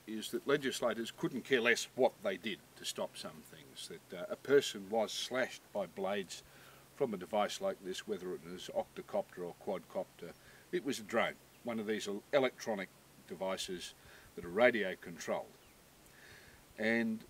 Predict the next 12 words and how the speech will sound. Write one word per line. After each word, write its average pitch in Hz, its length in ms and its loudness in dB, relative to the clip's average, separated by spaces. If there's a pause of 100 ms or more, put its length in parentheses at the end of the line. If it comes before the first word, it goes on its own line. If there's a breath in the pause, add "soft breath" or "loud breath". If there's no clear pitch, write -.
(180)
the 123 80 0
main 165 300 8
reason 151 480 2
at 113 120 -2
all 185 220 12
times 117 540 0 (180)
is 131 220 -2
these 135 200 2
devices 127 560 2
aren't 123 240 0
particularly 113 540 -6
controllable, 113 720 2